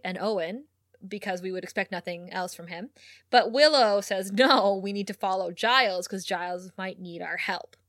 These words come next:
I will also add right here that the outfit that Buffy ultimately chooses to wear for this date is very cute. Uh, and, but I did think that maybe she should have gone with the outfit she wore to the bronze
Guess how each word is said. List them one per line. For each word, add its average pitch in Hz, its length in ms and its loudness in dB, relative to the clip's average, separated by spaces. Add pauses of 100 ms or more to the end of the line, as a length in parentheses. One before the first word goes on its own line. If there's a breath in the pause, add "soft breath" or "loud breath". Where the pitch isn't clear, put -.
(760 soft breath)
I 233 160 8
will 285 420 4
also 226 340 0
add 202 280 2
right 185 160 -6
here 262 400 2
that 196 300 2
the - 140 -2
outfit 233 360 0
that 185 160 -4
Buffy 202 300 -2
ultimately 202 580 -4
chooses 254 400 -4
to 254 100 -6
wear 180 260 -4
for 190 140 -8
this 175 180 -8
date 175 340 -8
is 269 260 -6
very 208 320 -2
cute. 170 560 -14 (580 soft breath)
Uh, 196 440 0 (200)
and, 208 400 0
but - 200 2
I 214 120 6
did 220 320 6
think 214 240 2
that 202 140 2
maybe 240 340 2
she 226 160 -4
should 214 160 0
have 208 60 -4
gone 196 180 0
with 202 80 -4
the 202 100 -2
outfit 196 240 -2
she - 140 -6
wore 190 220 -6
to - 60 -14
the 196 80 -6
bronze 190 460 -2